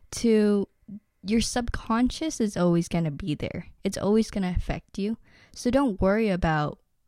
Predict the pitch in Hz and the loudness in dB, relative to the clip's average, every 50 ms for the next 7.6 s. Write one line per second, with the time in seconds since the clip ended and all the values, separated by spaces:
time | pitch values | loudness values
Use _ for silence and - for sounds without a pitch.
0 | _ _ - 165 170 160 160 165 160 170 175 165 147 _ - - - - - - | _ _ -4 -2 0 0 0 0 2 2 0 0 -2 _ -14 -16 -16 -16 -20 -20
1 | - - - _ _ - 165 160 156 160 160 180 180 - - - 202 214 214 - | -20 -20 -20 _ _ -8 -4 -2 -2 -2 -2 -4 -10 -10 -6 -4 -2 -2 -2 -4
2 | _ 170 165 156 160 160 160 160 165 185 - - - 170 165 160 151 175 160 190 | _ -2 -2 0 -2 -4 -4 -4 -4 -6 -6 -6 -6 -4 -4 -4 -4 -4 -2 0
3 | 202 185 190 - - - - 196 185 - - 190 180 180 185 - - _ _ - | 0 0 -2 -4 -8 -10 -8 -8 -6 -2 -2 -2 -2 -2 -4 -10 -20 _ _ -2
4 | 185 190 196 - - - 185 175 170 170 160 156 - - 156 156 156 151 151 151 | -2 -2 -2 -2 -4 -2 -2 -2 -2 -4 -6 -8 -6 -6 -6 -4 -4 -4 -4 -4
5 | 143 143 - - - - - - - - _ _ - - - - - - - - | -6 -6 -6 -8 -8 -8 -10 -10 -10 -14 _ _ -20 -20 -20 -20 -20 -20 -20 -20
6 | - - - _ - - 220 226 220 214 214 220 226 262 247 - - 277 269 247 | -20 -20 -20 _ -2 2 4 4 6 6 4 4 2 0 -2 0 0 0 0 -2
7 | - - _ - 190 190 190 190 190 190 - - | -4 -6 _ 0 2 2 4 2 2 0 -4 -12